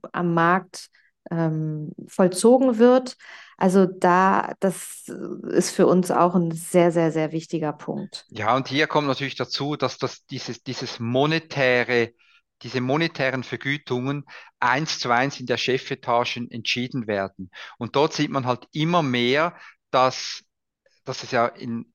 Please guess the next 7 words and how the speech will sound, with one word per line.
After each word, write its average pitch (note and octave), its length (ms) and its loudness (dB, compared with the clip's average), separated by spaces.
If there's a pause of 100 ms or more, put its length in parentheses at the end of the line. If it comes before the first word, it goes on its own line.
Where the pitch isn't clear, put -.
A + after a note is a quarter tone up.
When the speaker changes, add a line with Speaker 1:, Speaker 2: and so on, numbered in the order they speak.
Speaker 2:
außer B2+ 340 -2
in A#2+ 120 -4
Familienunternehmungen C#3+ 1500 -2 (300)
Leute B2+ 500 0
sind, D3+ 460 -4 (300)
die B2+ 200 -4
versuchen, D#3 920 -6